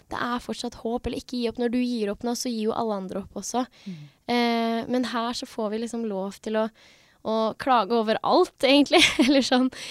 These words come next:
Speaker 1: vi har jo nesten bikket litt over, på en måte, på at, eh, vi får særbehandling, ehm, i forhold til disse jentene, da.
Speaker 2: Mm.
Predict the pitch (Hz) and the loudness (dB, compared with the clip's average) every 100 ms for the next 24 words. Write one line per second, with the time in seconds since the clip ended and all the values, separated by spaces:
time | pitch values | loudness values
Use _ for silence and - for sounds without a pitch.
0 | - - 262 294 226 233 240 220 220 202 | -14 -4 4 6 8 6 2 -2 -6 -6
1 | 226 - 202 208 202 175 170 160 185 - | -8 -6 -6 -6 -6 -4 -2 -2 -4 -4
2 | 208 196 - 247 208 196 - 202 190 190 | -4 -4 -4 -4 -2 -4 -4 -4 -4 -4
3 | 190 202 - 214 220 190 190 190 180 277 | -4 -4 -4 -6 -4 -4 -6 -6 -2 -4
4 | - - 226 214 214 214 214 214 - 254 | -4 -2 0 2 0 0 -2 -4 -4 -4
5 | 247 208 196 208 202 190 185 202 247 240 | -2 -2 -4 -6 -6 -8 -8 -4 -4 -6
6 | - 180 | -10 -10